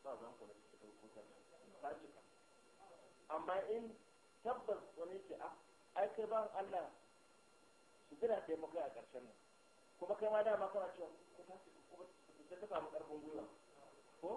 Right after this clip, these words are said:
Tun da yaƙini ya samu, to ya aiki da yaƙinin sai ka je ka yi. Wannan abin da ka rage sai ka cika ka gyara. An fahimta ku?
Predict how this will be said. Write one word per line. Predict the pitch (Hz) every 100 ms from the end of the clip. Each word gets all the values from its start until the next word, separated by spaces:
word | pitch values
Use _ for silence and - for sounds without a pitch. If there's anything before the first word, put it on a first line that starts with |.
| - - - - -
Tun | 127 160 165
da | 175
yaƙini | 175 180 175
ya | 170 170
samu, | 147 147 170 - - -
to |
ya | 135 143
aiki | 175 117 -
da | 127
yaƙinin | - 151 131
sai | 147
ka | 151
je | 127 143
ka | 113
yi. | 127 139 - - - - - - -
Wannan | 120 139 143
abin | 147 139
da |
ka | 120 143
rage | 156 143 151
sai | 147
ka | 127
cika | - 120 - - - -
ka | -
gyara. | 113 110 107 - - - - - - - -
An | 143 156
fahimta | 156 151 151
ku? | 131